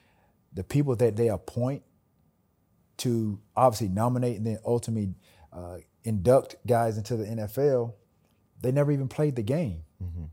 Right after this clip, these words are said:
Speaker 1: They covered the game. And you're holding a lot of people's, uh, in their game, you know, in their hands. And so for that, I'm like, it was just disrespectful.
Speaker 2: Did you let it go, or do you still hold on to any animosity?
Speaker 1: No, I, I mean, it is what it is. I just,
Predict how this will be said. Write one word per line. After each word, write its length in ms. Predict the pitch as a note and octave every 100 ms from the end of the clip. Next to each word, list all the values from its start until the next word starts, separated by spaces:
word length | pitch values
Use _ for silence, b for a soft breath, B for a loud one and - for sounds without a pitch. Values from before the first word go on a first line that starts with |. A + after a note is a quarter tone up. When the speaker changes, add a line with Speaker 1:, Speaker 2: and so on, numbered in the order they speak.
| _
Speaker 1:
They 140 | G#2+
covered 380 | G#2 - F3+ E3+
the 60 | A2+
game. 400 | G#2 F#2 E2 E2 - _ _ _ _ _ _ _ _ _
And 100 | G#2+
you're 120 | A#2 B2+
holding 280 | C3+ B2+
a 60 | A#2
lot 240 | A2 B2+
of 100 | B2
people's, 560 | - B2 A#2 A#2 A2 - b b b -
uh, 420 | F#2+ F#2+ F#2+ F2+
in 120 | - A2+
their 100 | A2
game, 520 | A#2 C3+ B2+ A2+ G#2 -
you 120 | B2+
know, 280 | A2+ G2+ G#2 _ _ _ _ _ -
in 160 | A#2+
their 140 | A#2 G#2+
hands. 520 | C3+ D3+ F#2+ E2 - _ _ _ _ _
And 160 | - G#2
so 200 | A#2 G#2
for 120 | G2+
that, 200 | A#2+ C#3
I'm 140 | A#2+ A2
like, 240 | G#2 G2+ -
it 80 | A2
was 120 | G#2+
just 160 | G#2 F2+
disrespectful. 800 | A2 - F#2 - B2+ - F2+ E2 _ _ _ _ _ _ _ _ _ _ _ _ A2
Speaker 2:
Did 180 | B2+
you 240 | G#2 B2+ A#2
let 240 | G2 A#2
it 80 | A2
go, 240 | G#2 C3+ D3
or 220 | G#2+ G#2
do 80 | G#2
you 80 |
still 240 | G2+ G#2 G2
hold 160 | G2+
on 160 | F#2+ F#2
to 200 | F2 - -
any 240 | G2+ F#2+
animosity? 460 | F#2+ F#2 C3+ E3 F#3
Speaker 1:
No, 100 | D#3
I, 360 | C3 D#3+ E3+
I 20 | C#3
mean, 220 | D#3 D#3
it 80 | G#3
is 200 | F3+ B2+
what 160 | B2+
it 80 | A2
is. 240 | E3+ C#3+
I 120 | G2+ C3+
just, 180 | C3